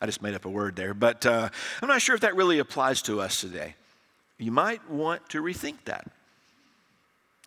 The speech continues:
Consider these words from the Apostle Paul in Ephesians chapter four. "So Christ himself gave the apostles, the prophets, the evangelists,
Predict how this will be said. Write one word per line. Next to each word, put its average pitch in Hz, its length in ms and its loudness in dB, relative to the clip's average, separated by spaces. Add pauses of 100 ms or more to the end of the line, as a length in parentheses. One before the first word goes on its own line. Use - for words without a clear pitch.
Consider 160 340 2
these 190 220 -2
words 117 200 0
from 127 120 -4
the 117 80 0
Apostle 131 400 -2
Paul 202 260 0
in 120 80 -4
Ephesians 123 380 -4
chapter 131 340 -2
four. 156 400 -2 (760)
"So 156 140 -2
Christ 202 440 0
himself 196 680 -2 (240)
gave 160 360 2
the 170 100 -2
apostles, 156 720 -2 (240)
the - 80 -8
prophets, - 800 -4 (320)
the 139 140 2
evangelists, 139 840 -2